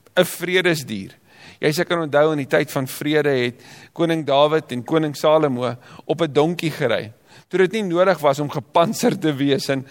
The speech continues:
in oorlogsgewaad nie. So asof jy nou gaan oorlog verklaar nie. En onthou, die,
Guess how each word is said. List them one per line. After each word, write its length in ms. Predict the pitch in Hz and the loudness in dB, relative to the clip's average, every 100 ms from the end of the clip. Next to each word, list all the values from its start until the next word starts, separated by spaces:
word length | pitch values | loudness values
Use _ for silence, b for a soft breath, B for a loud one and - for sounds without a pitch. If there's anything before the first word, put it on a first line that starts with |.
| 127 B | -12 B
in 120 | 151 - | -8 0
oorlogsgewaad 960 | 190 170 156 147 - 131 120 127 123 | 2 4 2 0 -4 -2 4 4 4
nie. 160 | - 95 - B B 117 | -4 -14 -16 B B -20
So 180 | B 190 | B 0
asof 400 | 160 170 180 151 | 2 2 0 -2
jy 320 | 151 147 139 B 151 | 4 4 4 B -10
nou 240 | 131 151 156 | 0 2 2
gaan 340 | - 147 143 - | 2 0 -2 0
oorlog 460 | 202 190 170 160 | 4 4 4 2
verklaar 680 | - 127 - 170 160 160 143 | 0 -4 -2 2 4 6 4
nie. 200 | 123 101 117 _ B B 147 | -2 -12 -18 _ B B -8
En 140 | 208 240 | 0 0
onthou, 460 | 226 185 240 226 | 2 2 2 2
die, 260 | 214 214 | 0 -6